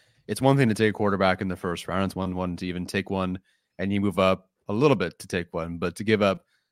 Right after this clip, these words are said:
the three firsts and the third round pick is a lot.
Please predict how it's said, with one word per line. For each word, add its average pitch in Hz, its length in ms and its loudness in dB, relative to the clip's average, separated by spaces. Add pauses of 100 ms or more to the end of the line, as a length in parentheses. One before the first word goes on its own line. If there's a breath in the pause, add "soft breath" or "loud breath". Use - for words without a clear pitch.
the 95 120 -4
three 123 280 2
firsts - 720 -2
and 101 180 -4
the 95 60 -6
third 117 340 0
round 92 260 -2
pick 85 400 -8 (540)
is 101 540 0 (440)
a 101 60 -2
lot. 92 480 -2